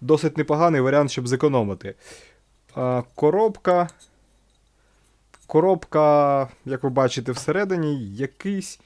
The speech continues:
не знаю, мені схоже, це навіть не метал, це навіть пластик. Хоча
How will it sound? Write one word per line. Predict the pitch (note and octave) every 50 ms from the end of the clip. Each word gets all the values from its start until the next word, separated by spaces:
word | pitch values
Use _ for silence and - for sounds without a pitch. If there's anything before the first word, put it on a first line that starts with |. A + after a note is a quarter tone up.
| _ _ _ _ _ _ _ _ _ _ _ _ _ _ _ _ _ _ _ _ _ _ - - _ _ - - _ _ _ _ _ _ -
не | A#2+ C3 D3+ D3
знаю, | C#3 C3+ C3+ B2 A#2 A2 G#2 G2+
мені | G#2 G#2+ B2+ D#3 G3 G#3
схоже, | F#3+ - - F#3+ F#3 E3+ E3+
це | E3 - - E3+
навіть | E3 E3+ E3+ E3 D#3 D3+ D3+ -
не | D3+ D3
метал, | D3 C#3+ B2+ - - D#3 E3+ D#3+ C#3 B2
це | - - C3+
навіть | B2+ C3 C#3+ D3 C#3 C3 C3 - -
пластик. | - - A2+ C3 C3+ B2+ G#2+ - - - - G2+ - _ - _ _ _ _ _ _ _ _ _ _ _ _ _ _ _ _ _ _ _ _ _ _ _ _ _ _ _ _ _ _ _ _ _ _ _ _ _ _ _ _ _ _ _ _ _ _ _ _ _ _ _ - - - - - - - - _ _ _ _ _ _ _ - - _ _ _ _ _
Хоча | - - D#3 D3 - B3+